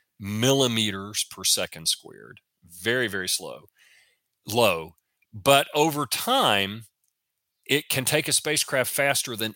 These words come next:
any chemical rocket you could have put on that spacecraft. It's not gonna win a sprint with a chemical rocket. You could have two spacecraft, one packed with a sail of a certain volume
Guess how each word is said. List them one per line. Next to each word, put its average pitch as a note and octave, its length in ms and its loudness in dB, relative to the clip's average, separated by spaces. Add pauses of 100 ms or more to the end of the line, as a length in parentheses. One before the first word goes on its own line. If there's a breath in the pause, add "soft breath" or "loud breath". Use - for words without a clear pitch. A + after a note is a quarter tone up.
(100)
any D3+ 260 2
chemical B2+ 500 -6
rocket A2+ 440 -2
you G#2 80 -10
could G#2 180 -12
have G#2 100 -14 (120)
put C3+ 220 -6
on G2 140 -2
that F2 160 -8
spacecraft. - 560 -10 (880 loud breath)
It's - 220 2
not C#3 320 2
gonna G3 180 -2
win F3 200 -2
a D#3 60 2
sprint - 960 -2 (1040)
with C#3+ 160 0
a C3+ 60 0
chemical A#2 380 -4
rocket. F2 380 -10
You G#2+ 120 -10
could B2+ 120 -6
have A#2+ 140 0
two F3+ 160 -4
spacecraft, A2+ 680 0
one C#3 200 -6
packed C#3+ 300 0
with A2+ 120 -10
a A2 40 -4
sail A#2+ 580 0 (420)
of F#2+ 100 -10
a G2+ 60 -4
certain A#2 300 0
volume F#2+ 520 -4